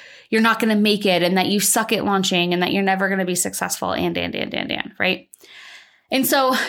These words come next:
my entire launch, where I was holding so tightly to this outcome, I felt like shit because <laughs> I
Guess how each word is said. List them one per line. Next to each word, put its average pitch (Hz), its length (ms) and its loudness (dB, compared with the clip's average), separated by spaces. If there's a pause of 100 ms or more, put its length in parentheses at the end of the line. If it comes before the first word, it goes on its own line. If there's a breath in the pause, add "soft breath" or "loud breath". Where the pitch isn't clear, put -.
(120 loud breath)
my 247 340 2
entire 254 520 2
launch, 233 500 0
where 220 120 2
I 202 100 4
was 202 140 0
holding 220 420 -2
so 208 240 0
tightly 196 500 -2
to 202 160 -6
this 175 300 -4
outcome, 190 560 -2 (400 loud breath)
I 302 140 0
felt - 340 -4
like 277 220 -2
shit - 480 -4
because 269 380 0
<laughs> - 40 -4
I 285 580 2